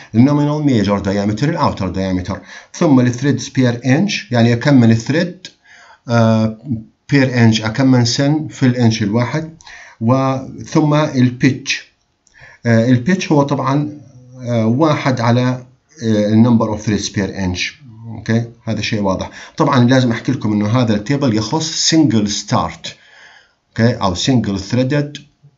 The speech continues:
آه، أكمي سكرو. أوكي، وبالتالي البيتش هو نفسه الليد، هذا في هذا الستاندرد. <clears throat> ثم بيعطيني هو إذا المينيموم ماينر دايمتر، مينيموم بيتش دايمتر.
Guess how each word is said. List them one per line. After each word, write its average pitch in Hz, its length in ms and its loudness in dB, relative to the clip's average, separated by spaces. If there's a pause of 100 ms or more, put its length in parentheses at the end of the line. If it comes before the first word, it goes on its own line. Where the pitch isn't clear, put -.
(160)
آه، 101 440 -4 (300)
أكمي 113 380 -2
سكرو. 85 380 -8 (680)
أوكي، 95 260 -6
وبالتالي 117 640 0
البيتش 120 500 0
هو 120 300 0 (120)
نفسه 117 500 -2
الليد، 107 520 2 (220)
هذا 117 260 2
في 110 320 0
هذا 101 240 -4
الستاندرد. 104 680 -2 (540)
<clears throat> 147 540 2
ثم 160 180 4
بيعطيني 143 400 2
هو 120 280 2
إذا 120 180 2
المينيموم 113 640 4
ماينر 123 380 2
دايمتر، 120 680 2
مينيموم 113 440 4
بيتش 233 280 -2
دايمتر. 120 680 0